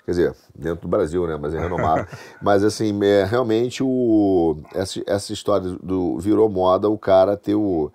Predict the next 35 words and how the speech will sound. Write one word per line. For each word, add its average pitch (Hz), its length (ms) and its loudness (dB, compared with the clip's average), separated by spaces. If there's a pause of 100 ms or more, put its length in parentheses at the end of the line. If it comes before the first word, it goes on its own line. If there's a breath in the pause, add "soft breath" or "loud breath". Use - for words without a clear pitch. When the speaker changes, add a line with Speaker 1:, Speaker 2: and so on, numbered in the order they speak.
(840 soft breath)
Speaker 1:
assim, 107 200 -4
ter 95 100 -2
esse 110 180 0
inimigo 117 320 -4
imaginário. 117 640 0
O 90 40 -14
Bolsonaro 120 760 -2
tá 127 160 -4
capturando 110 600 -2
isso, 95 200 -4
Speaker 2:
É, 90 40 -6
Speaker 1:
na 85 80 -4
verdade. 78 260 -6
Speaker 2:
e, 76 40 -6
cara, - 180 2
pô, 101 220 0
Speaker 1:
Virou 104 160 0 (180)
Speaker 2:
masculinidade, 139 880 -4
fazer 135 280 0
um 175 80 -4
filme 147 300 -10
sobre, 127 340 -12
você - 160 -8
pode 143 220 -4
falar - 180 -2 (140)
<laughs> - 160 -20
sobre - 360 -10
tanta 135 300 -2
coisa, 104 240 -6 (320 loud breath)
sobre 131 160 -4
a 143 60 0
masculinidade 139 840 -2
do 117 80 -10
Bolsonaro. 110 580 -6 (420 loud breath)
Ca-, - 140 2